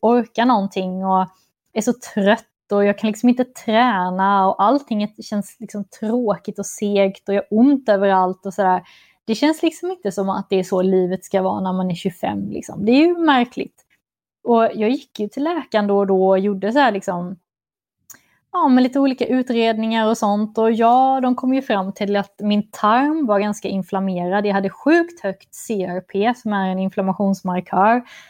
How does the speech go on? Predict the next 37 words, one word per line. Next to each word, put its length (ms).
Den 120
låg 320
runt 260
trettio. 640
Nu 260
ligger 240
den 180
på 360
noll, 540
ett, 520
två 280
någonstans. 640
Så 80
att, 100
liksom, 360
jag 100
var 100
ju 100
väldigt 260
inflammerad 840
i 40
kroppen, 600
för 120
att 80
jag 120
levde 480
ju 320
på 60
bara 320
socker 540
i 100
princip. 500
Eh, 320
och 320
jag 120
var 100
dessutom 800